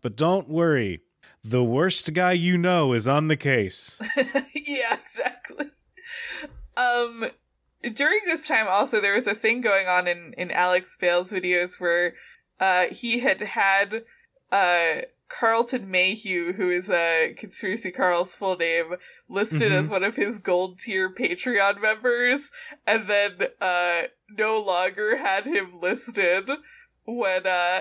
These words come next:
Speaker 2: <laughs>
Speaker 1: When the next one came out?
Speaker 2: Yeah, when the next one came out and Carl dropped, like, the rant about Alex Bale being evil.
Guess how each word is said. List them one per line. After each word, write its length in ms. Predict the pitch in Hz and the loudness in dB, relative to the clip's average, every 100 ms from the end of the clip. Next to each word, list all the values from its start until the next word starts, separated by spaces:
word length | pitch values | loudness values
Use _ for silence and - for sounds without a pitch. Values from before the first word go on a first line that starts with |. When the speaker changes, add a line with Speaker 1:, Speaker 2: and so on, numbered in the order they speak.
| - - | 0 -2
Speaker 2:
<laughs> 880 | - - - - - - - - | -4 -10 -16 -20 -20 -2 -2 0
Speaker 1:
When 140 | 160 151 | 0 2
the 80 | 143 | 4
next 260 | 147 202 | 4 4
one 140 | 160 151 | 2 2
came 260 | 165 160 | 2 4
out? 220 | 165 175 - | 4 2 4
Speaker 2:
Yeah, 140 | - 554 539 554 494 | 0 0 0 2 2
when 80 | 494 466 | 2 2
the 60 | 453 | 2
next 160 | 392 381 | 0 0
one 180 | 415 381 | -2 0
came 240 | 381 370 | -2 2
out 200 | 330 311 | 2 2
and 140 | 320 | 0
Carl 340 | 349 349 311 320 | 0 2 2 0
dropped, 400 | 277 262 240 233 | 0 2 2 2
like, 220 | 240 226 | 0 2
the 100 | 269 | 0
rant 400 | 220 196 190 196 | 0 2 0 0
about 280 | 254 214 190 | -2 0 2
Alex 380 | 190 185 214 - | 2 2 0 -4
Bale 320 | 226 196 190 | 0 2 2
being 360 | 185 196 190 175 170 | 0 -6 -8 -8 -14
evil. 680 | 185 180 185 214 392 - | -12 -2 0 2 0 -4